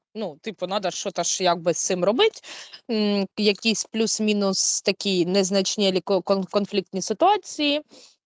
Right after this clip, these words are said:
Правосуддя. Можливо, до чогось домовляться, щось підпишуть, можливо, якась зділочка у американців з Р Ф або Р С Р Ф з американцями прям в якомусь правовому, ну, типу, ключі.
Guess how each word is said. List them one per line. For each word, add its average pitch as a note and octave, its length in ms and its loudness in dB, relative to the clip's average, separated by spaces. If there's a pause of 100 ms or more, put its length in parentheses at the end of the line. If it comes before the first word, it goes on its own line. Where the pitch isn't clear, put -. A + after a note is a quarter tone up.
Правосуддя. G#3+ 760 -2
Можливо, G#3+ 400 -4
до A3 120 -2
чогось G#3 360 -4
домовляться, A#3 640 0
щось - 300 -6
підпишуть, A3+ 640 -6
можливо, G#3 460 2
якась G3 440 4
зділочка D#3+ 1300 0
у E3+ 100 0
американців E3 760 0
з E3 100 -6
Р E3 120 4
Ф D4 300 4
або E3 260 0
Р D#3+ 140 0
С D#3+ 180 -4
Р E3 100 0
Ф D#3 160 0
з D#3+ 140 -6
американцями F#3+ 680 0
прям G#3 280 -2
в E3+ 120 -10
якомусь G3 480 -6
правовому, F3 720 -2
ну, G3+ 180 2
типу, D3+ 260 -6
ключі. - 480 0